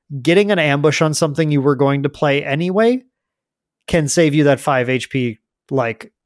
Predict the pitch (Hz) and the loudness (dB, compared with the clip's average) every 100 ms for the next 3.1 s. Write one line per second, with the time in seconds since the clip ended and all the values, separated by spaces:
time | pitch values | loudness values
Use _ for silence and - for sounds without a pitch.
0 | _ - 135 151 147 127 113 135 196 _ | _ -4 2 4 4 0 -4 -12 -20 _
1 | _ _ _ 185 185 190 180 139 123 - | _ _ _ 0 4 4 4 2 -2 -6
2 | 170 _ _ _ _ _ - 131 127 123 | -14 _ _ _ _ _ -4 0 0 -2